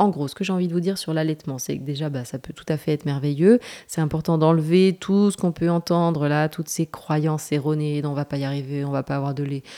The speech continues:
son lait pas assez bon, son bébé va pas assez grandir », toutes ces choses-là, hein. Et puis, euh, oui, on peut être dans l'allaitement à la demande en étant attentif aux besoins du bébé et on a des indices pour ça.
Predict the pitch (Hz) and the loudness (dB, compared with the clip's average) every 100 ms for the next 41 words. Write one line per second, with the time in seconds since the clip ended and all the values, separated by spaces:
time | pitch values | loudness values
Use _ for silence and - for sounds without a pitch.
0 | - - - 165 156 156 151 151 143 143 | -10 -6 -2 0 4 4 2 2 0 0
1 | - 147 139 139 - 139 143 147 143 - | -2 -2 -2 -4 -4 -4 -2 0 -2 -4
2 | 139 143 - 143 135 123 143 143 139 139 | -4 -4 -6 -6 -6 -6 -4 -2 -2 -2
3 | 139 - 135 151 - - 147 127 139 139 | -4 -8 -8 -6 -4 -2 -2 0 0 0
4 | 135 190 139 190 - _ - - - - | -2 0 0 0 -4 _ -20 -20 -20 -20
5 | - - - - - _ _ - 196 185 | -20 -20 -20 -20 -20 _ _ 0 2 2
6 | - 202 226 - 156 147 139 175 208 160 | 0 2 2 0 0 2 2 2 4 2
7 | 165 170 165 147 147 139 139 175 175 - | 2 2 0 0 2 2 2 2 2 0
8 | 156 143 180 185 175 156 156 190 190 151 | -4 -2 0 2 4 4 4 4 2 0
9 | 151 151 - 208 214 214 185 185 185 180 | -2 -6 -2 0 2 2 0 0 -4 -2
10 | 156 143 156 196 208 185 190 185 180 156 | -2 -2 4 6 6 6 6 6 4 2
11 | 151 135 135 151 180 - - 156 180 - | 0 0 0 0 -4 -6 0 2 2 -2
12 | - - 147 147 165 143 143 127 165 165 | -12 -6 -2 0 0 0 -2 2 2 2
13 | 175 175 - 170 - 131 | 2 0 -2 -4 -4 -6